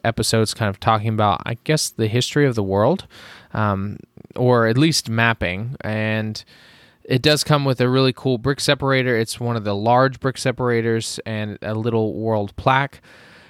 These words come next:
Having it as an art series is a great idea, as they also did the globe, and the globe is super unique as well. Now, I don't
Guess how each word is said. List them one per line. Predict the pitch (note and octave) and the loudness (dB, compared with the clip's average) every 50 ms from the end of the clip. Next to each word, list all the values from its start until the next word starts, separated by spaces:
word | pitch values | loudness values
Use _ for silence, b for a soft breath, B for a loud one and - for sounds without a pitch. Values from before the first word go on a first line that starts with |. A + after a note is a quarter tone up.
| B B _ _ _ _ | B B _ _ _ _
Having | B2+ C#3 E3+ F#3 G3+ G3 | 2 2 2 2 2 0
it | F#3+ F3+ | 2 2
as | D#3 D3 C3 C3+ | 4 2 2 0
an | C#3 - | 0 0
art | - C3+ C#3 B2+ | 2 2 2 2
series | - - C3+ C3 C3 B2+ B2 B2 A2+ - | 0 -2 0 2 2 2 2 0 0 -4
is | - B2 A#2+ A2 G#2+ | -8 -8 -8 -6 -6
a | A2+ | -8
great | G#2 G#2+ A#2 A#2+ B2+ A#2+ | -8 -4 -2 0 0 2
idea, | F2+ A#2 A#2 A2 G#2 A2+ A2+ A2+ A#2 A#2+ A#2+ A#2 - - - | 0 0 -2 -2 -2 0 0 2 2 0 -2 -4 -10 -10 -8
as | A#2+ A#2+ A#2 A2+ A2 - | -6 -6 -4 -4 -6 -4
they | - A#2+ A2+ A2+ G2 | -2 -2 0 0 2
also | B2 B2 - - B2+ A#2+ | 0 0 2 0 0 0
did | A2 A#2 A#2 A2+ G2+ | 0 0 -2 0 -2
the | A2 G#2 | -4 -4
globe, | - A2 A2+ A#2 A#2 A#2+ A#2 A2+ | -2 0 2 4 4 4 2 0
and | A2 G#2 | -2 -4
the | G2+ | -4
globe | F#2+ G#2+ G#2+ G#2+ A2 G#2 G2+ | -2 0 2 2 2 2 0
is | G2+ G2 - - - | 0 -2 -2 -4 -4
super | B2 - - C3+ A#2 B2+ A#2 | -4 -2 0 0 2 2 0
unique | A2 G#2+ G#2+ A2 G#2+ G2 - | 0 0 0 0 -2 -2 -2
as | G2+ G#2 G2 - | -4 -4 -2 0
well. | A#2 B2 C3 C3 C3 B2+ C3 - _ _ _ _ _ _ _ _ _ _ _ - - - | 2 4 4 4 2 0 -4 -8 _ _ _ _ _ _ _ _ _ _ _ -20 -8 0
Now, | B2 B2+ B2 A#2+ A#2 - | 2 4 4 4 4 4
I | C3 C#3 | 2 2
don't | C3 - C3 C3 D3 D#3+ - | 4 4 4 4 4 2 0